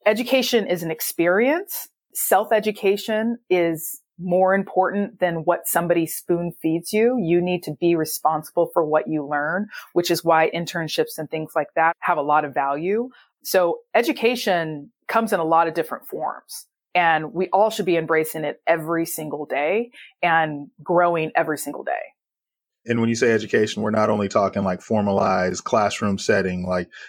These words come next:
Speaker 2: we're talking sometimes it's gonna be some work education. It's gonna be some self-education. There's many more forms of education than just the academic learning setting of education. Did I hear that correctly?
Speaker 1: That's exactly right.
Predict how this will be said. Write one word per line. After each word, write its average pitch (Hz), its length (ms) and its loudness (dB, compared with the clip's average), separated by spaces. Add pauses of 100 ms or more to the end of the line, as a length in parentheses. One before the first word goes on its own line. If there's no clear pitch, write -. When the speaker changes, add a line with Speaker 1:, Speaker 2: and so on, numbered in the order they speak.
(100)
Speaker 2:
we're 104 120 2
talking 98 560 2
sometimes 98 420 -2
it's 95 60 -8
gonna 95 120 -4
be 95 160 -4
some 92 240 -6
work 95 280 2 (140)
education. 95 640 -2
It's 92 140 -8
gonna 90 140 -8
be 92 160 -8
some 87 300 -10
self-education. 95 960 -2 (260)
There's 110 160 2
many 131 180 4
more 110 480 4 (340)
forms 104 500 2
of 101 140 0
education 95 540 0
than 92 120 -2
just 92 220 -2
the 92 80 -6
academic 92 580 -2
learning 90 500 -4 (320)
setting 95 580 0
of 92 120 -2
education. 90 640 -2 (180)
Did 92 120 -6
I 92 60 -4
hear 113 140 0
that 107 200 -2
correctly? 110 460 -2 (300)
Speaker 1:
That's 151 200 -2
exactly 156 420 0
right. 131 280 0